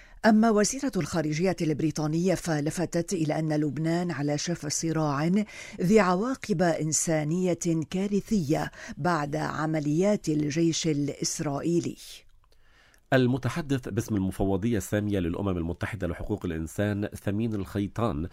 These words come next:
Speaker 2: اعتبر أن التهديدات الإسرائيلية للبنان بمصير يشبه قطاع غزة غير مقبول.
Speaker 1: الشريط الميداني لهذا اليوم مع رانيا غاوي غصيبة.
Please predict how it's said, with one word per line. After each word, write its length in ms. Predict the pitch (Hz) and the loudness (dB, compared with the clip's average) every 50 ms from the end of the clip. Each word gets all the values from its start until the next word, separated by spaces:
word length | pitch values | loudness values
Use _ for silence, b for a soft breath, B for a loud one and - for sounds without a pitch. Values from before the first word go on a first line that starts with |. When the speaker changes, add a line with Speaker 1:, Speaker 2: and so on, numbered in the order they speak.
| B B B B - | B B B B -6
Speaker 2:
اعتبر 480 | 85 - - 101 95 98 101 117 98 | -4 -2 -2 -2 0 0 -2 -2 -2
أن 140 | 101 98 90 | -2 -4 -4
التهديدات 600 | 92 - - 82 95 85 90 82 101 101 101 - | -4 -4 -4 -6 -4 -4 -2 -2 -2 -2 -2 -2
الإسرائيلية 640 | 85 82 90 - - 92 87 85 92 101 104 92 90 | -4 -6 -6 -6 -2 -2 0 0 0 -2 0 0 0
للبنان 640 | 85 92 90 87 82 80 92 98 104 117 131 139 131 123 B B B B B | 0 0 0 -2 -2 -2 0 0 2 2 2 0 -4 -6 B B B B B
بمصير 520 | 110 113 98 98 92 - - 135 123 92 | 2 4 4 2 0 0 0 2 2 2
يشبه 640 | 87 82 82 101 120 120 - - - 90 82 85 80 - - | 2 0 0 0 0 -2 -2 -4 -4 -4 -2 -2 -4 -2 -2
قطاع 320 | 104 - 135 127 117 123 | -2 -2 0 0 0 0
غزة 480 | 110 104 117 98 92 107 101 98 95 b b b b b b | 2 2 2 2 4 4 4 4 4 b b b b b b
غير 340 | - - 95 85 82 82 - - - | -2 0 0 2 2 0 -2 -4 -2
مقبول. 400 | 113 143 - - 73 71 58 - - B B B B B B B B B - | -2 -2 -2 -4 -10 -12 -12 -12 -14 B B B B B B B B B -4
Speaker 1:
الشريط 500 | - - - 269 262 277 330 330 - - | -2 0 0 0 2 2 2 0 0 0
الميداني 720 | 226 190 165 170 160 156 147 175 165 165 165 190 202 180 165 | 0 2 4 2 2 2 2 2 2 2 2 0 0 2 0
لهذا 560 | 165 160 143 143 151 156 170 170 165 156 170 | 0 0 0 -2 -2 0 0 0 0 2 2
اليوم 460 | 147 151 165 185 208 220 233 220 208 - - | 2 2 2 4 4 2 2 0 0 -2 -2
مع 400 | 170 165 160 147 151 156 156 156 | -2 -2 0 0 0 0 0 0
رانيا 400 | 156 160 160 160 156 156 151 147 | 0 0 0 0 0 0 -2 -2
غاوي 320 | 139 185 220 220 185 175 160 | -2 -2 -2 0 0 0 0
غصيبة. 580 | - 185 208 202 - - 151 156 - - - | 0 -2 -2 -2 -2 -4 -6 -10 -10 -14 -16